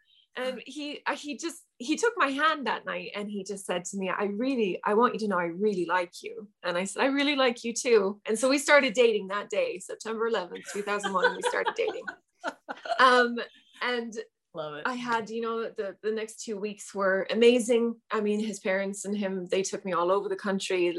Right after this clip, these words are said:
Speaker 1: you know, took me to visit his family. I had an amazing extra two weeks there. Um,
Speaker 2: But
Speaker 1: and
Speaker 2: now they're,
Speaker 1: eventually
Speaker 2: instead of just the, the tourist things that you had
Speaker 1: Oh,
Speaker 2: recently,
Speaker 1: I got to
Speaker 2: they're
Speaker 1: see
Speaker 2: giving
Speaker 1: the
Speaker 2: you the
Speaker 1: country.
Speaker 2: inside deal
Speaker 1: Yes,
Speaker 2: of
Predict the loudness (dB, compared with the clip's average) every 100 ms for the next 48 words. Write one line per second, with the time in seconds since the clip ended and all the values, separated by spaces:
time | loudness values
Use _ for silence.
0 | -4 0 0 -2 -10 -10 -8 -6 -6 -6
1 | -8 _ -12 -4 6 8 8 6 2 -4
2 | -10 -18 -4 -2 2 2 4 6 6 6
3 | -4 -4 -6 -4 -6 -6 -6 -6 -8 -10
4 | -8 -8 -10 _ -18 -18 0 6 6 6
5 | 2 4 4 6 6 6 0 -2 0 0
6 | 2 4 4 4 0 0 2 2 2 -4
7 | -6 -6 -4 2 4 4 2 -2 -2 -4
8 | -6 -6 -4 -2 6 8 8 4 0 -4
9 | -4 -4 4 6 6 6 4 6 4 2
10 | 2 2 2 6 8 8 2 2 6 6
11 | 6 6 4 -2 -4 4 4 4